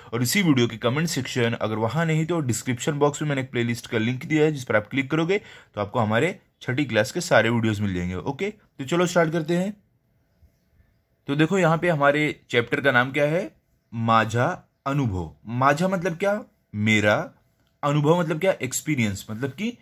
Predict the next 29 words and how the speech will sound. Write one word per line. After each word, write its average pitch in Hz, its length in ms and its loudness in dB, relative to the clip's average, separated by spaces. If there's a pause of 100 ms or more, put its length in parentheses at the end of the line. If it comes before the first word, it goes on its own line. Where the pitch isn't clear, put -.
(260)
मेरा 120 380 4
एक्सपीरियंस। 120 880 -4
ठीक 156 140 -4
है, 220 160 -2 (360)
तो 147 60 -8
इसमें 147 320 -2
देखते 165 240 0
हैं 170 140 -2
किस - 280 -4
एक्सपीरियंस 143 480 -4
की 160 100 -4
बात 135 280 4
हो 143 40 0
रही 143 100 0
है, 139 60 0
किस 143 220 -4
अनुभव 123 300 0
की 143 100 -4
बात 123 240 2
हो 127 60 -2
रही 139 80 0
है, 151 60 0
वो 123 140 0
हमें 117 220 -2
इस 131 160 -6
चैप्टर 110 280 -4
में 180 260 -4
मालूम 139 300 6
पड़ेगा। 85 420 -8